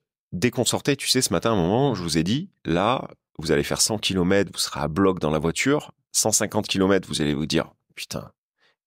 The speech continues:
qu'est-ce qui s'est passé ? Et au bout de deux cents, vous allez vous dire, putain, catastrophique, qu'est-ce que j'ai fait ? Vous allez avoir ce côté soufflé qui va redescendre aussi vite qu'il est monté. Et les gérer investir,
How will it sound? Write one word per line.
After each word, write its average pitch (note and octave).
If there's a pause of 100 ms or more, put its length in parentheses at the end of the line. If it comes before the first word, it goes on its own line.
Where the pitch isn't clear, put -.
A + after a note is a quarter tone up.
(120)
qu'est-ce -
qui D#2
s'est - (140)
passé ? F2+ (920)
Et F2+
au F2
bout F2+
de F2
deux G#2+
cents, C3+
vous G2+
allez F2
vous E2+
dire, F#2+ (240)
putain, - (120)
catastrophique, -
qu'est-ce G#2
que G2+
j'ai F2+
fait ? - (640)
Vous E2
allez F2
avoir F#2
ce -
côté F#2
soufflé -
qui -
va F#2
redescendre G2
aussi G2+
vite A2
qu'il G#2+
est F#2
monté. - (880)
Et E2+
les E2
gérer F#2
investir, F#2